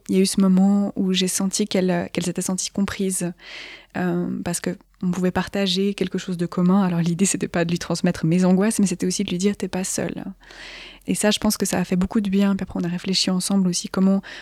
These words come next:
dans sa vie quotidienne, elle pouvait, euh, trouver des ressources et des personnes aussi pour moins se sentir seule avec cette thématique-là, par exemple.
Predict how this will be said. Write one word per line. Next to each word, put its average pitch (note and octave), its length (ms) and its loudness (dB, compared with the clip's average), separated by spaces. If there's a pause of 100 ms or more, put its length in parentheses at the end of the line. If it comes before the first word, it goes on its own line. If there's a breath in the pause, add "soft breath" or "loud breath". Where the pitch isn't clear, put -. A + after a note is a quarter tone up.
(140)
dans F3+ 120 0
sa F3+ 160 -2
vie F3 180 -4
quotidienne, G3+ 680 4 (340 loud breath)
elle F3+ 120 2
pouvait, F#3+ 600 2 (100)
euh, F#3+ 320 -4
trouver F#3+ 260 -2
des F3+ 100 -2
ressources G3 720 -2
et G3 60 -4
des E3+ 120 -2
personnes F#3+ 500 -2
aussi F3+ 220 -4
pour F3 200 -4
moins F#3 220 4
se - 80 -2
sentir F#3 280 -6
seule F#3 220 -4
avec F3+ 160 -6
cette - 160 -10
thématique-là, - 520 -6
par F#3 180 -10
exemple. - 480 -10